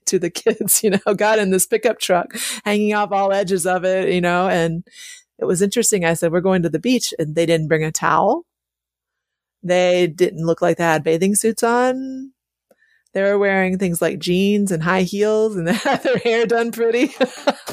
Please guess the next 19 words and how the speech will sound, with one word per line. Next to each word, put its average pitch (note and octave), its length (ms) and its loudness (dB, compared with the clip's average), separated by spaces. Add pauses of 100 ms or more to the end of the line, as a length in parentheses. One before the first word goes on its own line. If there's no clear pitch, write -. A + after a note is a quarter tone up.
(460)
It - 160 0
was B3 180 0
the B3 120 2
biggest G#3+ 480 0
deal A#3+ 400 2 (400)
for A3+ 160 0
them G#3+ 460 0
ever. A#3+ 420 0
We F#3+ 80 0
were G#3 120 2
gonna G#3 180 0
go G#3 200 0 (220)
two A#3+ 240 -2
hours A3+ 340 0
away F#3+ 420 0
to F3+ 600 -2 (840)
Oh, E3 540 0 (260)
I E3+ 140 -2
forget G3+ 340 -4